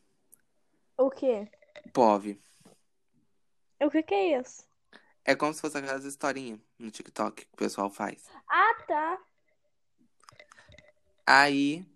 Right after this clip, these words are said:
Speaker 2: tipo aquilo que o, falar até o nome de um youtuber aqui, né? O Peixinho.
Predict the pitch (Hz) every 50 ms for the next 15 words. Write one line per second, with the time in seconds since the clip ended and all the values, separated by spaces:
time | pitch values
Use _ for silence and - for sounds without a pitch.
0 | _ _ _ _ _ - - 214 196 214 214 208 208 - 202 190 185 180 165 -
1 | - 165 160 160 156 156 151 151 147 143 139 135 131 127 123 120 120 117 113 113
2 | 110 110 110 107 - - - 123 123 123 123 - 165 180 175 160 160 147 139 143
3 | 143 139 135 143 104 104 - 107 104 113 113 117 117 - - - - 104 101 101
4 | _ _ _ _ _ _ _ - - 120 - - 135 139 139 - - 135 117 107
5 | 104